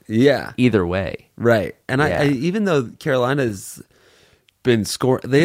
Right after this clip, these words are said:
Speaker 1: it feels like they score a ton in the first half and not so much in the second. And
Speaker 2: Well,
Speaker 1: I, and I
Speaker 2: yeah.
Speaker 1: trust Peyton Manning to at least try to ma-, mount a comeback. I, I, let's do, let's do straight up. I, I get Carolina, you get the
Speaker 2: <laughs>
Speaker 1: Broncos.
Speaker 2: Okay.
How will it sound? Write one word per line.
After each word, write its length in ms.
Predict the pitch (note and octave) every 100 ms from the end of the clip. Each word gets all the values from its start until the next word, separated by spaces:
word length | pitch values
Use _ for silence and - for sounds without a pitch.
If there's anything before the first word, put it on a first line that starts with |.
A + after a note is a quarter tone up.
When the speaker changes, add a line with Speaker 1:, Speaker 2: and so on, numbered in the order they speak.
| D#3+
Speaker 1:
it 140 | D3
feels 200 | F#3 G3+
like 120 | F#3
they 140 | - B2+
score 340 | - - C#3+
a 40 | A#2
ton 280 | - C3+
in 80 | B2
the 80 | A2
first 260 | G#2+ G#2 -
half 240 | C3 C3+
and 80 | G2
not 200 | G2+ G#2
so 100 | G#2+
much 240 | G#2 G2
in 80 | F#2+
the 80 | C#2
second. 480 | - B2 - G1+ - -
And 120 | A2+
Speaker 2:
Well, 100 | A2 G#2+ -
Speaker 1:
I, 60 |
and 80 | A#2
I 80 | A2+
Speaker 2:
yeah. 300 | F#2 E2+ C2+ - -
Speaker 1:
trust 320 | - C3+ -
Peyton 240 | C3 G#2
Manning 280 | G#2 A2+ A2
to 140 | G#2+ F#2+
at 80 | G2+
least 220 | C3 -
try 180 | A#2+ G2+
to 60 |
ma-, 180 | F#2 G2 -
mount 300 | A2 F#2+ -
a 40 |
comeback. 640 | - A2 A2+ A#1 B1 - _ _ _ _ _ _ _ _ _ _ _ _ _ _ _ _ _ _ -
I, 140 | B2
I, 40 | C#3
let's 220 | D3 D3+
do, 240 | E3 D3+
let's 220 | C#3+ E3+ E3+
do 120 | F3
straight 300 | - C#3+ A#2
up. 260 | F2+ - _ _ _ _ _ _ -
I, 280 | A#2+ B2 A#2+
I 160 | A#2+
get 240 | A#2 B2 A#2
Carolina, 420 | A#2+ A2 A2 G#2+
you 160 | G#2 G#2+
get 300 | G#2+ G2+ G2
the 60 |
Speaker 2:
<laughs> 60 | D3
Speaker 1:
Broncos. 600 | G#2 F#2+ - - - -
Speaker 2:
Okay. 400 | G2 F#2+ D#2